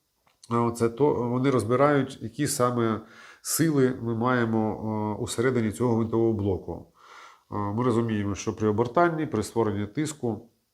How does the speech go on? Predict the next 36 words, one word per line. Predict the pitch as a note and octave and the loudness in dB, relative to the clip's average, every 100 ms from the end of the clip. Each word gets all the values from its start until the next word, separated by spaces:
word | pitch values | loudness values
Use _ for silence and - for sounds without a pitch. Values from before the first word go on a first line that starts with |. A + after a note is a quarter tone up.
| _ _ _ - _ - | _ _ _ -20 _ 0
от, | A2 G#2 | 0 4
на | A2+ | 2
гвинтову | G2+ G#2 G2+ G#2 | 2 0 -2 0
пару, | - C#3 B2+ A#2 | 4 6 6 2
е, | G#2+ A2 G#2 - | 0 -4 -6 -6
діють, | G#2 A2+ G2 F#2 - | -4 -4 -2 -6 -10
е, | G2 G2 - | -12 -10 -4
радіальні, | G#2+ G#2 D3 E3+ E3 D3 C#3 | -2 2 4 4 2 0 -2
осьові | G#2+ G#2+ - A#2 D3+ D3 | -4 -4 -4 -4 -2 -2
та | C3+ A2 | -2 -2
інші | A#2 C3 - G#2 | -2 -6 -6 -6
сили. | - F2 D#2 D2 - - - - - - | -4 -6 -6 -10 -14 -20 -20 -20 -20 -8
От, | G2+ F#2+ F#2+ - | -2 -2 -2 -4
і, | D3 D3 | -2 0
е, | - A2+ A#2 A2+ A2+ - - _ _ | -2 -4 -2 -2 -2 -6 -16 _ _
досить, | A#2+ C#3 - A2+ A2 - | 0 2 2 -2 -4 -6
е, | A2+ A2 - | -6 -6 -2
важний | A2+ A#2 G#2 G2+ | 4 4 4 0
аргумент, | G#2+ G2+ G#2+ A2+ G2+ F#2+ - | -2 -2 0 0 -2 -4 -12
е, | - G#2+ G#2+ G#2 G#2 | -12 -10 -6 -6 -6
для | G#2 A2+ | -4 -2
мене, | C3 D#3 F3 E3+ F3+ | -2 0 0 -2 -6
ну, | F3+ | -2
і, | C#3 | 0
я | A#2+ A#2+ | 2 2
думаю, | A#2+ A2+ A2 | 0 0 0
для | A2 | 0
всіх, | G#2+ - C3+ C3 - - - - - _ - | -2 -2 -4 -6 -14 -18 -18 -20 -20 _ -4
от, | A2+ A#2 A#2 - | 2 2 0 -6
е, | A2+ A2+ | -6 -4
це | A2+ A#2+ | -4 0
те, | D#3 | 2
що | D#3 C#3 C3 - | 2 2 0 0
і-, | A#2 A2+ B2+ | -4 -4 -4
інженери | G2 G#2+ C#3+ D3 C3 - | 0 0 2 2 2 -2
знають, | F#2+ G#2 A#2+ F#2+ F2 - | -4 2 2 2 -2 -6